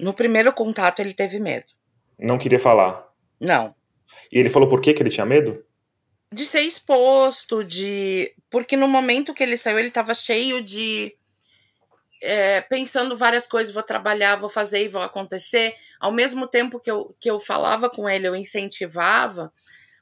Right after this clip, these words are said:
Speaker 1: mas a gente também sabia que isso não ia acontecer.
Speaker 2: Por que você sabia?
Speaker 1: Porque ele era um usuário pesado, né?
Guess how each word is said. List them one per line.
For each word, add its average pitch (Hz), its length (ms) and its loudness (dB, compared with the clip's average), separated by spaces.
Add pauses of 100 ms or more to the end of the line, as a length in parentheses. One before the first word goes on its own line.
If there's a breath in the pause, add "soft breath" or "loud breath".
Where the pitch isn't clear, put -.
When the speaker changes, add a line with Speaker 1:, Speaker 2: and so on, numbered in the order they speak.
Speaker 1:
mas 294 600 0 (100)
a 226 140 0
gente 269 280 -6
também 285 280 -2
sabia 294 400 0
que 302 80 -8
isso 294 160 -6
não 294 180 0
ia 285 80 0
acontecer. 247 720 -6 (340)
Speaker 2:
Por - 160 4
que 120 140 4
você 104 180 -2
sabia? 104 380 0 (840 soft breath)
Speaker 1:
Porque 359 300 -4
ele 294 160 2
era 294 160 4
um 302 120 -2
usuário 226 840 0 (240)
pesado, 196 680 0
né? 202 460 0